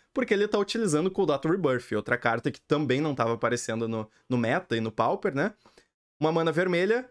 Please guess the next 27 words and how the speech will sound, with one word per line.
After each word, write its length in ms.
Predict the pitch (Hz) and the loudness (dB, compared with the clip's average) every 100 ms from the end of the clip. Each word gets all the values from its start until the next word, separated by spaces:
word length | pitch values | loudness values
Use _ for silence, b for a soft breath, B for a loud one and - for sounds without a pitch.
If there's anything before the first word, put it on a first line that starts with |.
| _ | _
com 140 | 170 | -2
um 60 | 160 | 0
custo 260 | 156 156 165 | 0 0 0
adicional, 400 | - 156 135 131 | 0 0 0 -2
tu 120 | 139 | -2
sacrifica 520 | - 143 175 196 208 | -2 0 -2 0 0
um 20 | |
artefato 720 | 214 214 240 196 156 - 208 208 b - | 0 0 0 0 0 0 -4 -6 b -8
e 60 | |
coloca 380 | 165 165 160 180 | 0 0 2 -2
três 360 | 180 180 208 - | 0 -2 0 -2
fichas 340 | 190 - 180 | -2 0 -2
de 60 | 175 | 0
Goblin 340 | 139 135 143 | 0 2 0
um 120 | 151 | 0
barra 220 | 147 156 | 0 2
um. 200 | 165 127 - _ _ _ _ _ - | 0 0 -4 _ _ _ _ _ -4
Então 160 | 135 | -2
tu 80 | 131 | 0
pode 240 | 139 135 - | 0 0 -2
sacrificar, 400 | 143 143 - 127 | -4 -4 0 0
obviamente, 720 | 127 135 160 135 143 180 - | 2 0 0 0 0 -4 -2
ou 300 | 139 170 - - | 0 0 -2 0
o 120 | 139 | 0
Ichor 360 | 139 139 170 - | 2 0 -2 0
ou 100 | 139 | 0
Wellspring, 640 | 135 147 - 170 156 104 | 0 0 0 0 0 -2